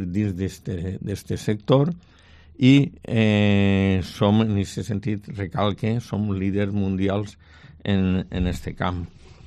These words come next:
Bé, la última taula de reptes la vam fer sobre la gen-, l'agenda vint, la tan cacarejada Agenda vint trenta, no? Eh, en aquest sentit,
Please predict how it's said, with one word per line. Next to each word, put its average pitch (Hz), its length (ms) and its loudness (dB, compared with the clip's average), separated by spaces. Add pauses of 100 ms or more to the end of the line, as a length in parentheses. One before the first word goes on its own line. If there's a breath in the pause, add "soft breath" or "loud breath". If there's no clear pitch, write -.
(600 soft breath)
Bé, 131 300 2 (180)
la 110 520 4
última 117 1160 6 (220)
taula 113 260 4
de 110 140 4
reptes 135 560 2
la 113 140 2
vam 104 180 2
fer 113 320 0
sobre 117 300 -2
la 98 100 0
gen-, 110 380 -8 (100)
l'agenda 98 460 -2 (100)
vint, 98 460 0 (260)
la 98 160 -8
tan 98 240 -4
cacarejada 87 760 0
Agenda 90 420 -4
vint 85 240 -2
trenta, 98 400 0
no? 90 220 -2 (680 soft breath)
Eh, 101 680 4
en - 80 -2
aquest 98 320 -2
sentit, 107 460 2